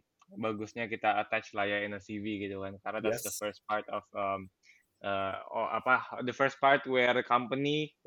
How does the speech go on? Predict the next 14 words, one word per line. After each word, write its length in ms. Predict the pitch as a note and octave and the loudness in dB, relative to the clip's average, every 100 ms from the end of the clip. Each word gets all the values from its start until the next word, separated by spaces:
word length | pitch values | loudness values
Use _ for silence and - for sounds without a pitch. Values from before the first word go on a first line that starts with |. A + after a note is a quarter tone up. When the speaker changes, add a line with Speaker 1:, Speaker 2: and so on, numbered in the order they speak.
| - | -14
Speaker 1:
mengenal 640 | C3+ C3 A#2+ A#2 A#2 A#2 A2 - | -6 -4 0 2 2 2 -2 -2
you 400 | B2+ B2+ A2+ G2+ | 0 2 0 -2
gitu 160 | G2+ | -4
kan 160 | G2+ G#2 | -4 -4
as 160 | G#2 C#3+ | -4 -2
a 160 | G2+ F#2+ | 0 2
Speaker 2:
Mm-hmm. 240 | - F#2 | 0 -2
Speaker 1:
applicant 480 | G#2+ - A2 - G#2+ G#2 | -8 -10 -10 -8 -8 -8
gitu. 160 | G#2 F#2 _ _ _ _ | -10 -10 _ _ _ _
Speaker 2:
Mm-hmm. 80 | C#3+ | 0
Speaker 1:
Nah, 320 | A#2 A2 G#2+ | 4 4 2
what 240 | B2 C#3+ F3+ | 2 2 4
about 320 | F3 F3+ - | 4 2 2
the 400 | C#3 C#3 C3 | 2 4 4